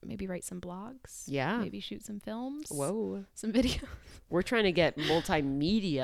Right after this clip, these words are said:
Speaker 2: up in here.
Speaker 1: Yes. We just wanna make the most of this experience, for all of us, for us, for you, for anybody who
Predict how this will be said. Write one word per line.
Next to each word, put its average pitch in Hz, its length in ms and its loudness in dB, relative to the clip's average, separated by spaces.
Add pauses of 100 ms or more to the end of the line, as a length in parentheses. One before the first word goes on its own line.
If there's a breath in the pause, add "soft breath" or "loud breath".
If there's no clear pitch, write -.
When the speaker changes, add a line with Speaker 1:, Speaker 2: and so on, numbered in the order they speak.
(140)
Speaker 2:
up - 40 0
in 214 100 4
here. 208 200 10
Speaker 1:
Yes. 196 580 4
We 208 80 2
just 220 220 4
wanna 220 380 8
make 190 260 4
the 196 100 4
most 170 540 2
of 170 260 -2
this 175 240 -4
experience, 214 1000 -4 (380 soft breath)
for - 180 -2
all 254 180 12
of 240 60 0
us, 233 340 -2
for - 180 -6
us, 226 300 4
for - 120 -6
you, 220 400 0
for - 180 -2
anybody 208 360 6
who 180 280 4